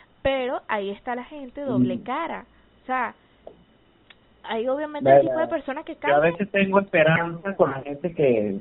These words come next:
Speaker 2: que se dé cuenta de las cosas que hace, que se dé cuenta de las cosas que dice y diga, "Verga, yo no puedo ser así". O sea, de verdad que no puedo con esa, dime las carajitas que andan con esa verga de que, "Ay, que me tienes envidia,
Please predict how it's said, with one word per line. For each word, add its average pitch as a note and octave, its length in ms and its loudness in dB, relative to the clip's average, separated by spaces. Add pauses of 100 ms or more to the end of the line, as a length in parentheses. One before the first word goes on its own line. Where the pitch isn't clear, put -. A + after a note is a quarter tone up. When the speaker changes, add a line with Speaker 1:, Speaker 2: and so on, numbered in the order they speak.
(140)
Speaker 2:
que B2+ 140 4
se B2+ 120 2
dé B2 220 8
cuenta D3+ 460 4
de D3 80 10
las A#2+ 120 -2
cosas B2+ 340 -4
que C3+ 140 6
hace, D3+ 500 6 (300)
que B2 100 -4
se A2+ 100 -4
dé A2+ 280 2
cuenta C#3+ 300 -2
de D#3 40 2
las C#3+ 120 0
cosas C#3 280 -6
que C3+ 140 4
dice D3+ 360 2
y C#3 40 0
diga, A#2 240 -4
"Verga, B2 340 4 (880)
yo D3 100 -4
no A#3+ 80 2
puedo G#2 240 0
ser G#2 140 -8
así". C#3+ 440 2 (720)
O - 40 -20
sea, A#2 380 4 (1200)
de C3+ 100 6
verdad C#3+ 220 8
que E3 100 6
no C#3 140 6
puedo E3+ 220 8
con C#3+ 140 8
esa, D#3 220 -4
dime D#3+ 260 4
las G3 220 2
carajitas C#3+ 640 -6
que C#3+ 80 0
andan D#3 260 -2
con C#3+ 160 0
esa D#3 160 -6
verga D#3+ 260 0
de D3 80 -6
que, B2 180 -6 (380)
"Ay, F3 280 4
que C#3 420 2 (180)
me D#3+ 80 0
tienes E3+ 240 4
envidia, D#3 760 4